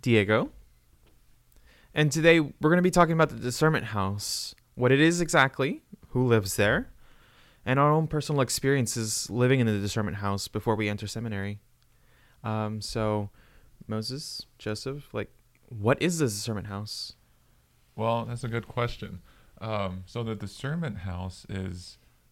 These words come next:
Speaker 2: a program that we have here in the Archdiocese, uh, that is sort of a preparatory stage, uh, for a seminary life, but it's more of a, uh, program that we have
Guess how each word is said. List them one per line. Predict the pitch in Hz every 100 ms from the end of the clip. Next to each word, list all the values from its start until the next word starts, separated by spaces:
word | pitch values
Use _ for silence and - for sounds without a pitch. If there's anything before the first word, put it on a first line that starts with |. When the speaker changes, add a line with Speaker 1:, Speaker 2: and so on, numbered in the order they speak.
| -
Speaker 2:
a |
program | - - 107 98 87 85 90
that | 92
we | 95
have | 87 101 90
here | 98 95 92
in | 92
the | 90
Archdiocese, | 92 - - 95 92 - - - _ _ _ _
uh, | 95 98 95 90
that | 92 95
is | 95 90 90 - _ _ _ _
sort | 107 104
of | 101
a | 98 90 90 90 _ _
preparatory | - 104 104 - 95 87
stage, | - - 92 92 85 85 - - _ _ _
uh, | 98 87
for | 87 - 98
a | 92
seminary | - 113 113 90 90
life, | 90 90 92 92 _ _ _ _
but | 104 95 101 _ _ _ _ _ _ _ -
it's | 104
more | 123 123
of | 120
a, | 113 110
uh, | 104 98 95 92 92 - _ _
program | _ 113 117 110 98 95
that | 95
we | 98
have | 92 101 95